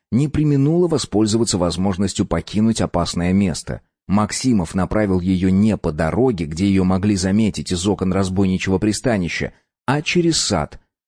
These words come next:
Дождался, пока Вероника удалится на достаточное расстояние, и вновь перебрался ближе к дому. Намерения были таковы: дождаться подкрепления в лице подчинённых сеньора Лопеса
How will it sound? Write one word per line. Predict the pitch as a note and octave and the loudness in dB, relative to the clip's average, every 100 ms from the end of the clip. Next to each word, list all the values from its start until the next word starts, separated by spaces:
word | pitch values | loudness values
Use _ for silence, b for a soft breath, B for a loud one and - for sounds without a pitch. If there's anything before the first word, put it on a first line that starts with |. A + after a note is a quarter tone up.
| _ | _
Дождался, | G#2+ D#3+ D#3 G#3 F#3 A2 | -2 -2 0 0 0 -2
пока | G2+ G#2+ | -2 -2
Вероника | G2 G#2 G#2 G#2 | 0 2 2 2
удалится | G#2 G2+ G2+ A2+ G2+ F#2 | 0 2 2 2 0 0
на | F#2 | 0
достаточное | F2+ F2+ - E2+ D2 - D2+ | 0 -2 -2 -4 -4 -6 -4
расстояние, | C#2+ - E2 F2+ D3 E3+ E3+ B B | -4 -4 -2 0 0 0 0 B B
и | E3 | 0
вновь | D3+ A#2+ A#2+ A#2 A#2+ - - - | 2 4 4 4 0 -6 -8 -2
перебрался | E3 A2 F#2 E2 - F2+ | 0 2 0 0 -2 -2
ближе | D#2+ D2+ D#2 | -2 -4 -6
к | D2 | -6
дому. | - B1 A#1+ - _ _ _ - | -6 -6 -10 -18 _ _ _ -4
Намерения | A2+ C#3 F#3+ F3+ D#3 D3+ | -2 2 2 4 2 2
были | A2 A2+ | 2 0
таковы: | G2 G#2 G2 D#2 C2 _ _ - | 0 0 -2 -2 -8 _ _ -8
дождаться | F2+ C3+ B2+ G#2+ D#3 B2+ G#2+ | -2 -2 -2 -2 -2 -2 -4
подкрепления | F#2+ G#2 - G#2+ G#2+ C3 A2 G2 | -2 -4 -2 0 2 2 4 2
в | F2 | 2
лице | G2+ G#2 A#2 | 0 0 0
подчинённых | F2+ G#2 - A2+ A2+ G2 E2 E2 | 0 -4 -2 0 2 2 -2 -4
сеньора | - G2+ F2 D2+ | 0 0 2 0
Лопеса | D2+ D#2 D2 F#2 - C3+ | 0 -2 -2 -2 -2 -4